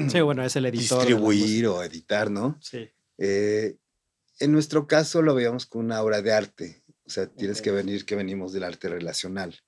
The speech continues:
Speaker 2: Entonces, que en los noventas hubo toda una nueva, digamos, camada de artistas que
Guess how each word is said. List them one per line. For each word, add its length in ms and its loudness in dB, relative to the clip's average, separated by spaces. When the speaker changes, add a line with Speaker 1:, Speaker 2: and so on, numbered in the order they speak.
Speaker 2:
Entonces, 260 -10
que 100 -10
en 60 -6
los 160 -8
noventas 600 -6
hubo 200 -10
toda 240 -6
una 240 -6
nueva, 420 -8
digamos, 400 -12
camada 380 -8
de 80 -8
artistas 640 -8
que 380 -8